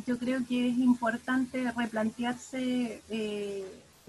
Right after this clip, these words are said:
la afirmación. Yo la hice como una form-, afirmación patudamente porque es de lo que estoy convencida, pero creo que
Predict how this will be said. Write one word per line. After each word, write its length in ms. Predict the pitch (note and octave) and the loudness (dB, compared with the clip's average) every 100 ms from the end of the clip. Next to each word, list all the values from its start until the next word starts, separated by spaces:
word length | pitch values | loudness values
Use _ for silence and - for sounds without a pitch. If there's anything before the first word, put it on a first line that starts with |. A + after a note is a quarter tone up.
| F#3+ - - - - - - G#3+ G3 | -16 -16 -20 -20 -20 -12 -4 -4 -4
la 80 | G#3 | -12
afirmación. 800 | - A#3 G#3 G#3 - B3+ A3+ G#3+ | -4 -2 0 -4 -2 0 2 2
Yo 80 | A3 | 0
la 80 | |
hice 220 | G#3+ - B3 | 0 -2 -2
como 180 | A3+ | 2
una 160 | A3 A3 | 2 2
form-, 320 | - A3+ G3 - | -2 -6 -6 -12
afirmación 640 | - A#3 G3 - - A3 | -10 -8 -6 -8 -4 -2
patudamente 720 | A3+ G#3 A3 A3 G#3 A3 A3+ A#3+ | 0 -2 2 0 2 0 0 -6
porque 420 | G#3 - G3+ G#3+ | -12 -8 -4 -4
es 100 | G#3 | -4
de 80 | G#3+ | -6
lo 100 | G3+ | -8
que 100 | - | -10
estoy 220 | - G#3 | -12 -10
convencida, 760 | - G3+ F#3+ F3+ - - G3+ F#3 | -8 -8 -6 -8 -12 -12 -8 -8
pero 200 | F3+ F#3+ | -8 -10
creo 300 | G3 G#3 G#3 G#3 | -8 -8 -8 -8
que 360 | G#3+ G#3 G3 | -8 -8 -8